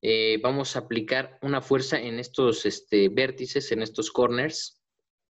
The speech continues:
eh, de cuatro E a la seis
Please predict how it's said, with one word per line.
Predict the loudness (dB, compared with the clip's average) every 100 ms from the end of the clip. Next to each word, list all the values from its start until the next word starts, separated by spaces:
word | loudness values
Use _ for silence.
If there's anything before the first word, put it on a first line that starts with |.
| _ _ _ _
eh, | 2 4 2
de | 0
cuatro | 2 0 2 2 2 0 -2
E | 0 0
a | -2
la | -2
seis | 0 2 2 0 -12 _